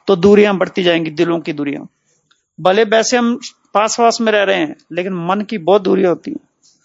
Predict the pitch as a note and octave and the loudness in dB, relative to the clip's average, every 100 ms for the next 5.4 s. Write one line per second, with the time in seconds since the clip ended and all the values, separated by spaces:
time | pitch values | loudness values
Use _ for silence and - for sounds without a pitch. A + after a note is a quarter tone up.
0 | _ _ E3 F3+ F#3 E3 G3 - E3+ G3+ | _ _ -2 2 0 2 0 0 -2 0
1 | G3+ F#3 D#3+ - _ _ _ _ _ _ | 0 -2 -4 -12 _ _ _ _ _ _
2 | _ _ _ _ _ - G#3 A3 A3 G#3+ | _ _ _ _ _ 2 4 4 2 0
3 | A3 G#3+ G#3 A3 A3 A3 G#3 G#3 G#3 G3+ | 0 0 0 0 0 0 2 2 0 -4
4 | E3+ F#3+ G#3 G#3 G3+ E3+ E3 E3+ - F#3+ | -4 0 0 0 0 0 -2 -2 0 0
5 | F#3+ F#3+ D#3+ - | 2 0 -2 -4